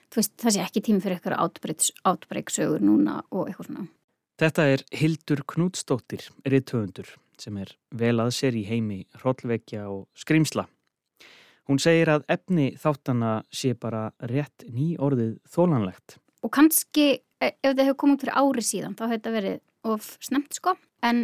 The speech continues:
Speaker 1: það var sannarlega stemming fyrir þessu núna, sko. Um, já, og ég er búin að horfa svolítið mikið á svona þáttum og bíómyndum,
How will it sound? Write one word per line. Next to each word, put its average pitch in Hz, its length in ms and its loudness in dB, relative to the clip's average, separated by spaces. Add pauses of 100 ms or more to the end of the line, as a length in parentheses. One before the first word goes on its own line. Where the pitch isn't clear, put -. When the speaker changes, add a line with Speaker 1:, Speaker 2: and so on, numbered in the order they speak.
(260)
Speaker 1:
það 233 280 -2
var 202 220 -4 (220)
sannarlega 220 500 -4
stemming 208 260 -6
fyrir 202 220 -12
þessu 208 100 -2
núna, 208 240 -4
sko. - 220 -8 (840)
Um, 240 340 4 (100)
já, 220 240 4
og - 560 -4
ég 220 140 2
er - 20 -6
búin 262 80 2
að 233 80 0
horfa 302 140 2
svolítið 262 160 4
mikið 294 160 0
á - 40 -6
svona 240 160 -2
þáttum - 280 -8 (100)
og 196 160 -10
bíómyndum, - 400 -8